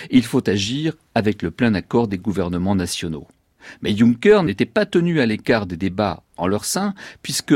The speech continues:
en tant que président de la Commission, il est membre de droit du Conseil européen et il a participé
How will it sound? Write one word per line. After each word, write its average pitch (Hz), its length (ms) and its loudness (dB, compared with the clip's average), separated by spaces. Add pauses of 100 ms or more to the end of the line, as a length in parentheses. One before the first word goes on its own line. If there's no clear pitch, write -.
en 127 140 4
tant 143 220 2
que - 100 -6
président 123 640 2
de 104 60 0
la 87 80 0
Commission, 104 540 2
il 151 160 6
est 131 60 8
membre 123 400 6
de 90 140 -2
droit 135 340 -2 (160)
du 123 80 -2
Conseil 110 400 0
européen 92 460 -4 (280)
et 117 100 2
il 98 120 0
a 92 60 0
participé - 760 -4